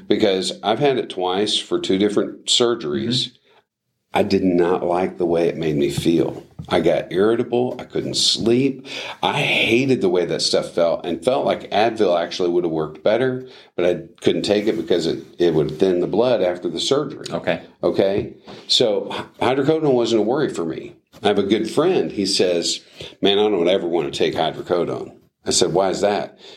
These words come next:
Speaker 1: He said, "Oh, it makes me feel real good."
Speaker 2: Mm-hmm.
Speaker 1: Now, see, there's the difference,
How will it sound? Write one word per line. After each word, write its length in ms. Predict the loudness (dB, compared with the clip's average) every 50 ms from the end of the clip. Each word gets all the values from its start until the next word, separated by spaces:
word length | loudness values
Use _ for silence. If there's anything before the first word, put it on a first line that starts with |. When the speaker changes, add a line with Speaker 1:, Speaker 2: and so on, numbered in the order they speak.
| -10 _
Speaker 1:
He 120 | 0 0
said, 240 | 2 2 2 0 0 0
"Oh, 300 | 2 2 2 2 0 -2
it 120 | -4 -4 -4
makes 240 | -2 -4 -4 -4 -4
me 60 | -4
feel 320 | -4 -4 -4 -4 -4 -4 -6 -6
real 600 | -4 -2 0 2 2 2 2 2 2 2 2 0 -2
good." 380 | -2 -2 -2 0 0 2 2 2
Speaker 2:
Mm-hmm. 460 | 2 2 4 2 2 2 0 -4 -8 -12 -20 _ _ _ _ -20 -20 -20 _ -20 -20 -20 -20 -20 _ _ _ -20 -14 _
Speaker 1:
Now, 100 | -2 0
see, 600 | 2 2 4 4 4 2 2 0 -2 -4 -8 -10 -12 -8
there's 360 | -2 0 0 2 0 0 0
the 120 | 0 0 2
difference, 760 | 2 0 0 0 0 -2 -2 -2 -2 -2 -2 -2 -2 -2